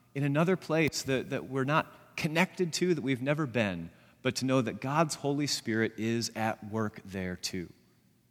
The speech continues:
That is what we rejoice in. That's the kind of correspondence letter this is.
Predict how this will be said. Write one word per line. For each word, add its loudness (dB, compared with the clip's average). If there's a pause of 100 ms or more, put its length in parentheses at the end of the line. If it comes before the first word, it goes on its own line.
(680)
That 2
is -6
what -2
we 0
rejoice 0
in. 0
That's 6
the -4
kind -2
of -4
correspondence 2
letter 2
this 0
is. -4